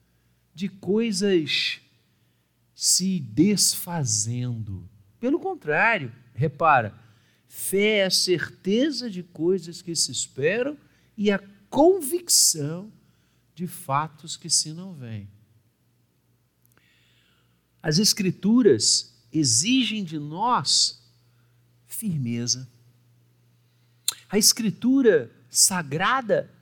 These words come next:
impõe a nós fidelidade. Conceitos muito nítidos,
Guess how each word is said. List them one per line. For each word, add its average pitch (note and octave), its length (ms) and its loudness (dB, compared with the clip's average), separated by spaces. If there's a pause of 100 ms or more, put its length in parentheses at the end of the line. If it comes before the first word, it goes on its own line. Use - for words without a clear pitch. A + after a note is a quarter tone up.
(500)
impõe C4 800 6
a F#3 100 4
nós F3 920 0 (680)
fidelidade. C#3+ 920 -4 (2250)
Conceitos G#3+ 640 2
muito G#3 300 -2
nítidos, - 960 -6